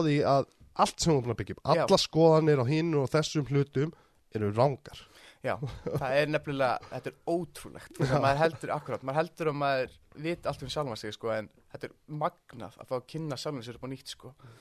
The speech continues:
Speaker 2: Svo ég man einhvern veginn þegar ég var í neyslu allavega, þú veist, bara allt sem ég tók mig fyrir hendi, mér ná-, ég, þú veist, ég tala oft, tala oft um það, ég hafi verið bara krónískur klúðrari.
Speaker 1: Já.
Speaker 2: Því bara allt sem ég gerði, ég klúðraði, bara
Speaker 1: Já.
Speaker 2: hvað sem er. <laughs> Sambönd, skóli,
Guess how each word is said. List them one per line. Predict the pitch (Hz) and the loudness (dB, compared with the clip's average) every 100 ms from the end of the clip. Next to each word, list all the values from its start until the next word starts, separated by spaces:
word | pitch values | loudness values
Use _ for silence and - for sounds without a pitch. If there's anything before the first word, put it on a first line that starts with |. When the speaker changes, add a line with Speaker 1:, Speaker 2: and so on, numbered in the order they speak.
| _ - | _ -12
Speaker 2:
Svo | 127 | -6
ég | 147 160 | -4 0
man | 160 143 | -2 -2
einhvern | 127 123 | -6 -8
veginn | 123 | -6
þegar | 151 | -2
ég | 165 | -2
var | 120 | -2
í | |
neyslu | 127 - | -6 -8
allavega, | 110 107 107 | -6 -6 -8
þú | 135 | -12
veist, | 117 - | -14 -6
bara | - | -4
allt | 160 - | -4 -6
sem | 151 | -2
ég | 160 | -2
tók | 160 | -2
mig | 143 | -6
fyrir | 135 | -8
hendi, | 127 - 110 107 | -8 -10 -12 -8
mér | 135 | -6
ná-, | 135 139 | -6 -8
ég, | - _ | -20 _
þú | - | -20
veist, | 123 135 | -12 -12
ég | - _ | -12 _
tala | - 151 | -4 -4
oft, | 151 - _ | -4 -18 _
tala | - 143 | -6 -2
oft | 185 165 | -2 0
um | 135 | 0
það, | 127 - _ _ _ | 0 -2 _ _ _
ég | 131 | -2
hafi | 127 139 | 0 0
verið | 147 | -2
bara | 127 - | -6 -10
krónískur | - 190 214 139 - - | -6 -4 -4 -6 -8 -10
klúðrari. | 190 175 80 - - - 156 | -8 -6 -8 -12 -20 -10 -4
Speaker 1:
Já. | 127 - | -2 -2
Speaker 2:
Því | 135 | -2
bara | 147 - | -2 2
allt | 220 - 123 180 | 0 0 -4 -4
sem | 185 | -2
ég | 143 | -2
gerði, | 131 120 135 | -2 -2 -8
ég | 135 | -10
klúðraði, | 143 113 98 - | -8 -8 -10 -10
bara | - | -8
Speaker 1:
Já. | 143 | 2
Speaker 2:
hvað | 170 139 | 4 4
sem | 110 | -2
er. | - - 226 - | -6 4 4 4
<laughs> | - 233 226 139 | -6 -6 -4 6
Sambönd, | 180 185 123 180 151 | 8 8 2 0 0
skóli, | - 180 180 175 | 0 2 2 2